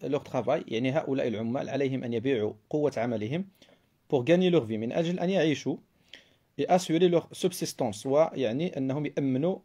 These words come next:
القوت ديالهم. Les rapports entre les classes affectent fortement, selon Giddens, la dynamique de, de ces sociétés. فالعلاقة بين الطبقات ستؤثر بقوة حسب Giddens على دينامية المجتمعات.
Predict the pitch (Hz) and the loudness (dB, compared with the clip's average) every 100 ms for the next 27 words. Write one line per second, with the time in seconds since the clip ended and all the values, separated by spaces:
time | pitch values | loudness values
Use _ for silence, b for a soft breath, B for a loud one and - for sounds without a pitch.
0 | - 135 127 196 180 - 104 92 87 80 | -10 -10 0 4 4 2 -6 -6 -8 -16
1 | _ _ b b b b b 143 165 175 | _ _ b b b b b 2 2 4
2 | 240 240 - 156 147 - - _ _ _ | 4 2 0 -4 -4 -8 -20 _ _ _
3 | _ _ _ _ - 139 131 160 156 - | _ _ _ _ -2 -2 2 2 0 -2
4 | - 123 185 190 - - _ _ _ _ | -6 0 0 -2 -8 -20 _ _ _ _
5 | _ - 95 - 156 165 175 160 147 127 | _ 0 0 0 -2 0 -2 -2 -2 0
6 | 127 165 135 139 123 139 151 165 135 123 | 0 0 2 2 2 0 -2 -4 -4 -4
7 | 127 127 - - 98 101 98 131 123 131 | -4 -6 -8 -10 -8 -6 0 0 2 2
8 | 170 170 127 131 123 117 107 101 90 - | 0 0 0 0 0 -2 -4 -6 -10 -12
9 | - 123 107 107 185 180 _ _ _ _ | -6 -4 -2 -2 -2 -4 _ _ _ _
10 | - 160 - - - 127 - b b b | -10 -8 -6 -8 -2 -2 -2 b b b
11 | b b 127 135 185 156 143 170 - - | b b -6 -2 0 2 2 0 -10 -10
12 | 135 123 117 131 135 127 107 123 120 135 | -4 0 0 0 -2 -4 -2 0 0 0
13 | 139 131 120 107 107 95 80 | -2 -4 -6 -6 -6 -6 -8